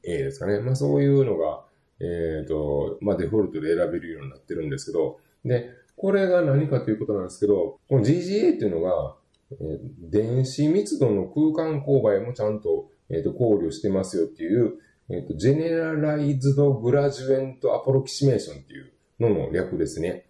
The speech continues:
あの、略語の元を聞けば、あの、なんとなくそういうことかなっていうのが分かってきます。で、あと、ピービーイーとかね、そういうあの、三文字のやつがついてたりするんですけど、これはそのポテンシャルを計算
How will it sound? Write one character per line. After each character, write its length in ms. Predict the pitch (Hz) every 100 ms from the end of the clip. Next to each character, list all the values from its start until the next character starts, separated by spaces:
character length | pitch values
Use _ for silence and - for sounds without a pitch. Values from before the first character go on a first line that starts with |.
| _ -
あ 40 |
の、 100 | 87
略 200 | 90 135
語 140 | 135 139
の 80 | 113
元 300 | 92 104 180
を 120 | 135
聞 140 | -
け 80 | 113
ば、 180 | - 92
あ 80 | 98
の、 80 | 101
な 140 | 95
ん 160 | 107 104
と 80 | 123
な 100 | 139
く 80 |
そ 100 | 117
う 40 | 110
い 20 |
う 40 |
こ 60 | 104
と 100 | 101
か 80 | 71
な 80 | 69
っ 80 |
て 60 | -
い 40 |
う 20 | 73
の 80 |
が 60 | 67
分 100 | 73
か 80 | 80
っ 40 |
て 60 | -
き 60 | 65
ま 100 | 65
す。 240 | - _ _ _ -
で、 280 | 147 143 - -
あ 120 | 135
と、 500 | 143 196 139 - - -
ピ 160 | - 120
ー 40 |
ビ 340 | 113 127 147 165
ー 20 |
イ 40 |
ー 20 | -
と 100 | -
か 100 | 73
ね、 180 | 78 -
そ 180 | 110
う 40 | 104
い 40 |
う 60 | 92
あ 40 |
の、 80 | 85
三 260 | - 107 131
文 100 | 98
字 60 |
の 100 | 82
や 60 | 76
つ 100 | -
が 100 | 71
つ 100 | -
い 60 |
て 60 | 101
た 100 | 90
り 100 | 85
す 120 | 85
る 60 | 82
ん 40 |
で 60 | 80
す 120 | 90
け 60 | 87
ど、 220 | - - _ _ -
こ 120 | 175
れ 100 | 185
は 220 | 185 175
そ 120 | 175
の 120 | 165 151
ポ 200 | - -
テ 180 | 147
ン 140 | 160 139
シ 140 | -
ャ 80 | 127
ル 140 | 127
を 260 | 147 165 151
計 300 | 165 151 147
算 460 | 143 131 131 131